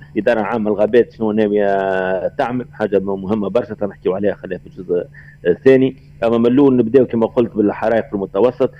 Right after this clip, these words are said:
آه، هنا أنا ن-، باش نعتمد على ب-، الأرقام متاع ال-، البي اف ام تي في.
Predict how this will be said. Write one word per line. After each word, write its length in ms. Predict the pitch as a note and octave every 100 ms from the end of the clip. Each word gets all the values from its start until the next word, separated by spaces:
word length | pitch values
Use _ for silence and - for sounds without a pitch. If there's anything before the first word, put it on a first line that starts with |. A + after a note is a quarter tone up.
| - - -
آه، 280 | G#2+ G2+ B2+
هنا 180 | C#3
أنا 160 | B2 B2
ن-، 480 | B2 B2 A#2+ A#2+ A#2
باش 120 | G#2+
نعتمد 480 | C3 G#2+ A#2+ C3 G#2
على 200 | G#2+ A2
ب-، 120 | G#2
الأرقام 720 | A2+ A2 A#2 A2+ - C3 G2+ F2 - - -
متاع 260 | G2 G2+ A2
ال-، 140 | G#2+
البي 340 | G#2 G2+ A#2 A#2+
اف 140 | A2+
ام 240 | B2+ G#2+ G#2 G2+ G2 G2 F#2
تي 100 | G#2
في. 280 | G2 B2+ C#3+